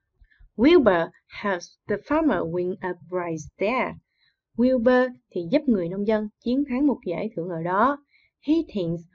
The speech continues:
Wilbur is amazing. Ông ấy nghĩ Wilbur thì thật tuyệt vời. And he decides not to sell him. Và ông ấy quyết định là không bán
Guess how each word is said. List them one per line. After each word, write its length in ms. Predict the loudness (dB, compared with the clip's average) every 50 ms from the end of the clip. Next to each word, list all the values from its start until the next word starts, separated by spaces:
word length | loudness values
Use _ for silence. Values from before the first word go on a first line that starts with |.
| _ -18 -8
Wilbur 600 | -2 0 2 2 2 2 2 0 -2 0 -2 -2 -4 -6
is 220 | -8 -8 -6 -6
amazing. 1000 | -6 -6 -4 -4 -2 -2 0 0 0 2 4 2 2 2 -2 -6 -6 -6 -8 -10 -10 _ _ _ _ _ _ _
Ông 140 | -2 0
ấy 120 | 0 0 0
nghĩ 320 | 2 0 0 0 -2 -2 -2
Wilbur 400 | -2 -2 -2 0 -2 -2 -2 -4
thì 320 | -6 -8 -8 -6 -6 -8 -10 _ _ _ _ _
thật 140 | -14 -12 -12 -14 _ _
tuyệt 200 | 0 0 0 0 -4
vời. 420 | -4 -2 0 0 0 0 -2 -4 -8 _ _ _ _ _ _
And 200 | _ -6 -6 -4
he 120 | -2 -2 -4 -4
decides 600 | -4 -10 -12 -10 _ -8 -8 -6 -4 -6 -6 -6 -10 _ _ _ _ _
not 260 | -8 -6 -4 -4 -6 -6 _ -14 -14
to 60 | -14
sell 320 | -14 -12 -10 -6 -4 -4 -2
him. 260 | -2 -4 -4 -4 -8 -10 _ _ _ _ _ _ _
Và 180 | -6 -6 -4 -4
ông 160 | -4 -6 -6
ấy 160 | -6 -6 -4 -4
quyết 120 | -6 -4
định 140 | -2 -4 -4
là 180 | -4 -8 -10 -12
không 260 | -10 -10 -8 -8 -8 -6
bán 280 | -6 -6 -6 -6 -8